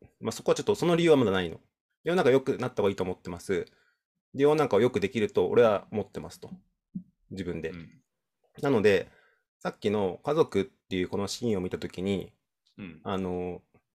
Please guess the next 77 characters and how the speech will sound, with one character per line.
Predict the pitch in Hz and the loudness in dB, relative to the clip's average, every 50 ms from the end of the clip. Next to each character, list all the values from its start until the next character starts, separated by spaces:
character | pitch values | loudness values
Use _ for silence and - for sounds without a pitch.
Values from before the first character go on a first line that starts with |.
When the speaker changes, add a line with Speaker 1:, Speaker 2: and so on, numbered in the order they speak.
| _ _ _ | _ _ _
Speaker 1:
こ | - 110 | -2 0
の | 110 107 | 0 0
関 | - 127 120 120 | 0 -2 -2 -4
係 | 117 - 123 120 | 0 0 0 2
な | 123 127 120 | 4 2 2
い | 95 - - - _ | 2 0 -4 -12 _
喧 | _ - 104 92 | _ -4 -4 -2
嘩 | - 98 | 0 0
だ | 98 104 | 2 4
よ | 110 110 | 2 2
じ | 98 | 2
ゃ | 95 | -4
な | 87 82 | -6 -6
く | - - | -8 -4
て、 | _ 95 90 - - _ _ _ _ _ _ _ _ _ _ _ _ _ _ | _ 0 0 0 -2 _ _ _ _ _ _ _ _ _ _ _ _ _ _
俺 | 143 143 147 | -2 0 0
は | 143 | 2
家 | - 156 | 4 4
族 | 147 135 - 95 | 4 4 4 0
良 | 98 | 0
く | - 98 | 0 -2
な | 92 87 | -6 -6
っ | - | -8
て | _ - | _ -10
ほ | 90 | -8
し | - - - 95 | -8 -6 -6 -6
い | 80 | -6
し、 | - - - 90 85 90 - - | -8 -8 -8 -10 -10 -10 -10 -4
俺 | - 113 | -2 -2
は | 107 | 0
家 | - - 113 | 0 0 0
族 | 113 104 - 87 | 0 -2 -2 0
を | |
良 | 92 98 95 | 0 0 0
く | - 98 | -2 -10
す | - - 95 | -8 -6 -4
る | 92 90 87 - | -4 -4 -6 -8
こ | - - | -10 -8
と | - - | -6 -4
が | 113 85 | -6 -4
で | 78 98 | -4 -4
き | - - | -4 -4
る | 95 | -6
と | - - | -6 -8
思 | 82 85 87 | -10 -12 -12
っ | - | -12
て | _ - | _ -12
る | 82 85 | -12 -4
か | - - | -4 -4
ら | 87 87 92 _ _ _ _ _ | -4 -4 -8 _ _ _ _ _
止 | - 95 | -6 -4
め | 92 | -4
に | 90 87 | -4 -6
行 | - | -8
き | - 87 | -10 -12
ま | 80 | -12
す | - - | -12 -14
よ | - - | -16 -16
と。 | - - - _ _ _ _ _ _ _ _ _ _ _ _ _ - 95 92 80 78 - _ | -16 -18 -20 _ _ _ _ _ _ _ _ _ _ _ _ _ -20 -18 -18 -18 -20 -14 _
Speaker 2:
う | 131 | -4
ん。 | 139 | -2
Speaker 1:
で、 | 147 147 | -2 -2
そ | 135 170 | 0 -2
の | 170 | -2
時 | 165 - - - 117 | -4 -4 -2 0 0
の | 101 92 | 0 2
モ | 95 95 - 98 101 101 | 0 -2 -2 -2 -2 0
ー | |
ド | 95 104 | 4 6
は、 | 110 110 95 85 - - _ _ _ _ _ _ _ _ _ _ _ _ | 6 6 6 2 -2 -8 _ _ _ _ _ _ _ _ _ _ _ _
あ | - 98 98 98 | -6 -6 -4 -4
の | 95 95 95 95 95 95 92 92 92 92 95 - 95 92 95 95 - - - | -4 -4 -2 -2 -2 -2 -4 -4 -6 -6 -6 -8 -8 -8 -8 -10 -10 -14 -16
ー、 | - | -20
そ | - - - - 117 101 87 | -20 -20 -10 -8 -6 -6 -6
う | |
だ | 85 85 - | -6 -10 -14
な。 | - - - - | -16 -20 -20 -20